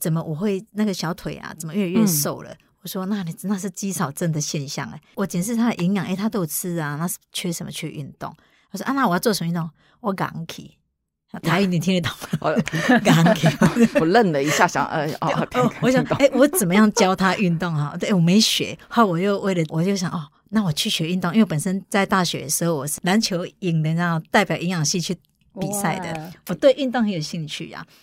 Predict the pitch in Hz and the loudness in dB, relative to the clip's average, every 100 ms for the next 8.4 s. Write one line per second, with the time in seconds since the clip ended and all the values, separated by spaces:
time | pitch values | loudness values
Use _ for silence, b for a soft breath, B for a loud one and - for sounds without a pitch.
0 | b - - 214 170 170 160 180 143 - | b -4 2 2 2 0 -2 -2 -4 -4
1 | 170 165 170 160 - - - _ _ _ | -4 -2 -2 -4 -6 -12 -14 _ _ _
2 | _ _ - 185 165 151 147 165 156 135 | _ _ -6 -4 -2 -4 -4 -8 -8 -12
3 | - b 170 147 131 196 175 196 147 - | -14 b -4 -2 -2 -6 -4 -4 -6 -4
4 | 165 160 147 151 156 151 151 165 - 165 | -4 -4 -6 -8 -10 -4 -2 -4 -4 -6
5 | 160 175 170 160 165 160 185 165 - 151 | -4 -4 -2 -2 -4 -6 -6 -8 -10 -14
6 | - 131 156 151 - 185 247 220 160 156 | -16 -12 -10 -10 -8 -4 -2 -4 -6 -8
7 | 156 165 - 190 190 165 170 175 156 139 | -6 -6 -4 -4 -4 -4 -4 -2 -4 -6
8 | 156 - - - | -10 -12 -14 -20